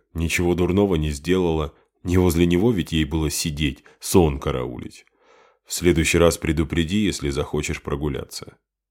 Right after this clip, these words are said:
проворчал он. «А можно?» обрадовалась Алена. При появлении Геора она опустила взгляд, а теперь воспрянула духом.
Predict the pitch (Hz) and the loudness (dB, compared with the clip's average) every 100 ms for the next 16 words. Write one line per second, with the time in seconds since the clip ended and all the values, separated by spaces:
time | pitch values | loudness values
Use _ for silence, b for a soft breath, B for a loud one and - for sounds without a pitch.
0 | - 78 71 69 - 73 - 76 - - | -6 -4 -2 -4 -6 -8 -10 -12 -12 -16
1 | _ _ _ _ _ _ _ _ - 82 | _ _ _ _ _ _ _ _ -6 -2
2 | 82 95 143 160 107 71 - _ _ _ | 0 0 -2 -2 -4 -4 -12 _ _ _
3 | 85 80 78 71 69 69 - 76 73 62 | 0 2 2 0 -2 -4 -4 -4 -4 -6
4 | - - B B B B - 110 123 123 | -12 -20 B B B B -2 2 4 4
5 | 131 127 110 95 120 131 110 92 90 85 | 4 4 2 2 2 4 2 2 0 0
6 | 85 - 82 78 76 85 107 - B B | -6 -4 -2 -2 -2 -2 -2 -4 B B
7 | - 80 - 85 80 76 - 73 71 71 | -4 -4 0 2 2 0 0 -2 0 -2
8 | 69 67 - - | -4 -10 -12 -18